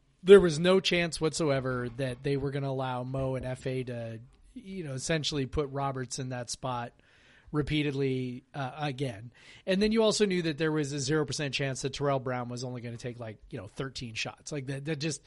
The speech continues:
that was impossible. You knew it wasn't gonna happen, and it didn't happen. So, um, you know, what we failed to do is we, you know, we, we failed to adjust back. Um,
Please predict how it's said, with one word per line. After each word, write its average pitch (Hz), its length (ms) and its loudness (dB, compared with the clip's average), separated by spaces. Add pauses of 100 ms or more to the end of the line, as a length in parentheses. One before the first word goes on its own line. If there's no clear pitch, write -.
(380)
that 180 120 4
was 175 120 2
impossible. 139 640 0
You 151 160 -4
knew 160 140 0
it 151 60 -2
wasn't 135 280 -6
gonna 131 80 -8
happen, 123 320 -8
and 190 160 0
it 185 80 -2
didn't 196 200 0
happen. 98 380 -12
So, 143 380 2 (480)
um, 151 520 -2 (220)
you 165 100 -2
know, 160 100 0
what 147 180 -2
we 170 160 -2
failed 156 320 0
to 135 40 -10
do 143 120 0
is 127 120 -4
we, 170 240 -4
you 147 160 -6
know, 139 140 -2
we, 208 560 -4 (380)
we 220 140 0
failed 214 280 0
to 196 100 2
adjust 185 380 -2
back. - 520 -8 (140)
Um, 143 460 -4